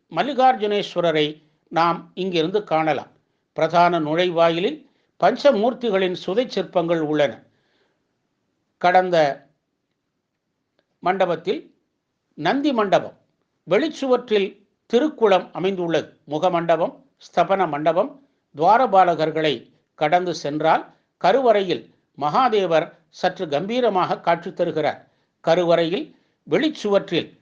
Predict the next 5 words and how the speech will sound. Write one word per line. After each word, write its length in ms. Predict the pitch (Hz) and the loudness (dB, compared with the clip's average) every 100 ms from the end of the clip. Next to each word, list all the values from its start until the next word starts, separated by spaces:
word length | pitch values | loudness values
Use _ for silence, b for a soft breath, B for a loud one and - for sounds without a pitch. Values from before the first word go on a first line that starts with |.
| _ _ - | _ _ -2
வடக்கே 480 | 156 214 214 - 131 - | 2 2 0 -2 -4 -4
வைகுண்ட 440 | - 190 226 277 269 | -4 -4 -2 -2 0
வாசல் 440 | 185 180 170 196 196 | 2 0 0 -2 -4
இருப்பது 500 | - 170 175 170 151 277 - _ _ _ _ - | -6 -6 -4 -4 -4 -4 -6 _ _ _ _ -6
இந்த 220 | 190 190 | -2 0